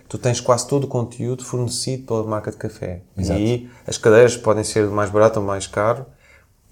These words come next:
Speaker 1: mas tens, há quase uma pouca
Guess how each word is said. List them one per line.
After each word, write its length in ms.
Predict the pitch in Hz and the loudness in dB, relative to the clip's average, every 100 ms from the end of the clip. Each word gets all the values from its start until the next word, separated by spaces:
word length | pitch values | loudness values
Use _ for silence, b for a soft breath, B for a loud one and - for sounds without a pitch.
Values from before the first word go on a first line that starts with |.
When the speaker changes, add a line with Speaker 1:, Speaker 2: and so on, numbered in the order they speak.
| - | -2
Speaker 1:
mas 160 | 117 | 2
tens, 300 | 123 139 139 B B B _ | 4 4 2 B B B _
há 160 | - 135 | 4 4
quase 360 | 135 147 151 147 | 6 8 8 6
uma 220 | 143 139 | 0 4
pouca 560 | 156 151 - 135 120 | 2 2 4 6 6